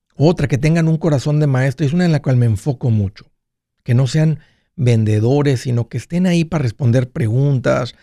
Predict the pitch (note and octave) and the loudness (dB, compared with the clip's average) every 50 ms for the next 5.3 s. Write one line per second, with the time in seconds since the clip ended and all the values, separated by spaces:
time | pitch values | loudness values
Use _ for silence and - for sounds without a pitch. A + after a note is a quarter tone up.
0 | _ _ _ _ - B2+ A2 A2+ A2 A2+ C3+ D3+ E3 E3 E3 F#3+ C#4+ C4 F3 - | _ _ _ _ -4 -2 0 2 2 2 2 2 2 2 2 2 0 0 0 0
1 | C#3+ C3 G#2 - A2+ - - A#2+ A#2 C#3 E3 D#3 C#3+ - D#3+ - - _ _ _ | 0 0 0 0 -2 -2 -2 0 0 2 2 2 0 -2 -4 -8 -18 _ _ _
2 | _ _ _ - - - B2+ B2 B2+ A#2+ - D#3+ C#3 D3 D#3+ E3+ F3+ E3+ F3 D#3 | _ _ _ -10 -6 -4 -4 -4 -4 -4 -2 0 0 2 2 2 4 2 2 2
3 | F3 F3 D3+ D3 D3+ D#3 D3 A#2 - - - D#3+ D3+ C#3+ C#3 - - D#3+ C3 B2 | 0 0 0 0 2 2 0 0 -2 -4 -2 -2 0 0 -2 -2 -2 0 0 2
4 | A#2+ A2+ - - _ _ _ _ - B2+ B2 A#2+ A#2 A2+ B2 C#3 D3 D3 C#3+ B2+ | 0 0 -2 -6 _ _ _ _ -6 0 0 2 4 4 4 2 2 2 0 0
5 | - C#3 C3 C3 B2+ A#2 | 0 0 0 0 -2 -4